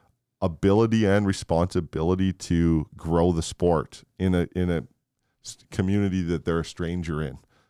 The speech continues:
and they embrace this. Uh, so that alone g-, brings value to the city of Edmonton, let alone the fact that we have kids that, um, you know, have,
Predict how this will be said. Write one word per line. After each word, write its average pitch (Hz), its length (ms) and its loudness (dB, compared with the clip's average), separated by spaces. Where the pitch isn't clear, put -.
and 87 160 0
they 92 80 2
embrace 90 480 0
this. - 400 -8
Uh, 65 280 -8
so - 180 -4
that 110 240 2
alone 98 680 0
g-, 90 80 -4
brings 82 300 -2
value 80 300 0
to 80 200 -2
the 73 80 -4
city 80 240 -4
of 76 80 -4
Edmonton, 78 480 -2
let 104 160 2
alone 107 240 2
the 95 80 0
fact 92 380 -2
that 82 80 0
we 90 160 0
have 82 180 0
kids 92 240 -2
that, 78 240 -2
um, 64 480 -4
you 80 80 -2
know, 73 140 -2
have, 73 260 -6